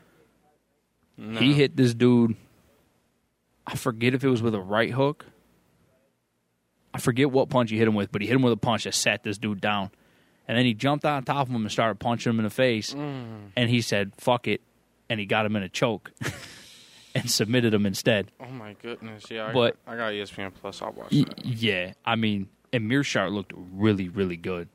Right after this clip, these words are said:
Speaker 2: Like,
Speaker 1: Mm.
Speaker 2: I was shocked. This dude looked like he's been watching Matrix movies. Just the way he was dodging shit was unbelievable. I,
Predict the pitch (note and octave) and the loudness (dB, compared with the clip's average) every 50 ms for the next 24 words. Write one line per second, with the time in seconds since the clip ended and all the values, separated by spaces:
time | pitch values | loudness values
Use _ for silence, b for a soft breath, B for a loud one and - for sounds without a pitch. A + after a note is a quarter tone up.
0 | _ - G#2+ G2 F#2+ - C3 - A2 B2 B2 A2 F#2+ - - - - - - A2+ | _ -6 -6 -6 -4 -6 -4 0 0 2 2 0 -2 -4 -6 -8 -6 -4 0 0
1 | G2+ F#2+ - - _ _ - b b b b b b b b b b - C3+ C3+ | 0 0 -2 -6 _ _ -20 b b b b b b b b b b -6 2 2
2 | C#3+ C#3+ C3+ - C#3 C3+ B2+ B2 B2 A#2+ A#2+ A#2 A#2 G#2+ A2 C#3 B2+ A#2+ A2+ A#2+ | 2 2 4 2 0 2 4 4 2 4 4 2 2 0 2 0 0 0 2 0
3 | A#2 A2 A2 A2+ A2 G#2+ - G#2 G2 G2 G#2 A2+ G#2 - F#2 - - G2 F#2+ F#2 | 0 0 0 0 -2 -4 -4 -6 -4 2 2 2 2 0 -6 -4 -4 -4 -4 -2
4 | F#2+ F#2+ F#2+ G#2+ A2+ G#2 - - - E3 - _ - b b b b b b b | -4 -4 -2 2 2 2 2 0 -8 -12 -14 _ -20 b b b b b b b
5 | b - A2 G#2 A2+ B2 B2+ A#2+ C3 C3 A#2+ G#2+ F#2+ F#2 G#2+ G#2 A2+ C3+ C3 C3+ | b -2 0 2 2 2 2 4 2 2 0 -2 -4 -2 -2 0 0 0 0 -2
6 | C#3 B2+ - - C#3+ C#3 G#2 E2 G2 G2 - - G#2+ G#2 G#2 G2+ F#2+ F#2+ F#2 F#2+ | -4 -4 -2 0 0 0 0 0 -6 -10 -8 -4 -2 -2 -2 -2 -4 -4 -4 -4
7 | F#2+ F#2 F2+ F2 F2 F2 - - - A#2+ B2+ C3 - | -6 -8 -8 -12 -14 -16 -16 -8 -4 -2 -2 -2 -2